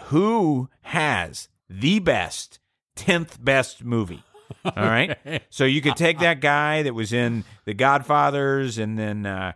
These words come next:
Speaker 1: he played Fredo, and then he was in
Speaker 2: Okay.
Speaker 1: Deer Hunter, my friend, and then he was in a couple other, he was only in five movies ever.
Speaker 2: Yep.
Speaker 1: Like John Cazale or
Speaker 2: Right.
Speaker 1: whatever his name is. Uh, Good John.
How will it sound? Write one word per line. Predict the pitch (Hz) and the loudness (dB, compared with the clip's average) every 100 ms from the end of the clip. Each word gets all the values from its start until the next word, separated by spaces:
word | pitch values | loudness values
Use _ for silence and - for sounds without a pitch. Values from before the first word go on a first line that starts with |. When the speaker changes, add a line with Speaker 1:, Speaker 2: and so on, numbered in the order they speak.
| _ | _
Speaker 1:
he | 107 | -12
played | 95 117 104 | -4 -2 -2
Fredo, | - 143 143 139 139 127 | 0 2 4 4 4 2
and | 110 | 0
then | 107 | -2
he | |
was | 101 127 | -2 -2
in | 156 | -4
Speaker 2:
Okay. | 165 | -2
Speaker 1:
Deer | 139 160 | 2 4
Hunter, | 139 147 151 | 4 2 2
my | 143 135 | 0 -2
friend, | - 143 135 127 113 _ - - | -2 -2 0 -2 -8 _ -20 -10
and | 104 107 | -6 -2
then | 107 | -2
he | 104 | -2
was | 101 90 | -2 -4
in | 95 95 90 87 _ _ - | -4 -6 -6 -10 _ _ -10
a | 98 | -4
couple | 131 139 135 | -2 0 2
other, | 131 127 | 2 0
he | 117 | -2
was | 113 | 2
only | 123 156 156 | 2 2 0
in | 117 | 2
five | 147 160 | 2 2
movies | 160 160 151 123 | 4 2 2 2
ever. | 113 85 80 - | 0 0 -8 -6
Speaker 2:
Yep. | 117 117 95 | -4 -4 -6
Speaker 1:
Like | 90 | -8
John | 98 113 117 110 - | -4 -2 -2 -4 -8
Cazale | 113 98 110 113 117 113 | -10 0 2 2 2 0
or | 107 95 | 0 0
Speaker 2:
Right. | 95 104 98 | 2 2 -2
Speaker 1:
whatever | 104 110 113 | -2 -2 0
his | 107 | -2
name | 117 | -2
is. | 113 - _ _ _ _ | -4 -6 _ _ _ _
Uh, | - 113 107 101 95 90 - _ _ 151 | 0 0 2 0 -2 -4 -8 _ _ 0
Good | 151 | 0
John. | 143 175 131 87 | 4 4 4 -2